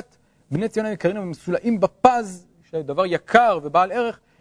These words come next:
"היכן נחשבו לנבלי חרס מעשה ידי יוצר". מה זה נבלי חרס? הדבר, הח-, החומר הכי פשוט, ולא סתם חבר-, חומר פשוט, אלא חומר שכאשר הוא נשבר אין לו ערך, דבר חסר ערך. מעניין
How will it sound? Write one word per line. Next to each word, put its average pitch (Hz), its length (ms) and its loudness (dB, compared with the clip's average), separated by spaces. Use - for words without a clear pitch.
"היכן 214 220 2
נחשבו 226 240 -2
לנבלי 214 300 -4
חרס 233 280 0
מעשה 196 320 2
ידי 254 220 2
יוצר". 254 460 4
מה 202 100 2
זה 233 100 0
נבלי 190 280 -4
חרס? 240 500 0
הדבר, 226 300 6
הח-, - 160 -12
החומר 254 300 0
הכי 247 180 -4
פשוט, 240 480 -2
ולא 226 140 2
סתם 254 240 2
חבר-, 233 260 -2
חומר 233 280 -2
פשוט, 277 380 -2
אלא 208 120 6
חומר 254 220 2
שכאשר 208 360 0
הוא 233 120 -2
נשבר 220 380 2
אין 233 100 -6
לו 226 100 -6
ערך, 233 420 -2
דבר 165 180 0
חסר 185 340 0
ערך. 208 300 -2
מעניין 254 500 2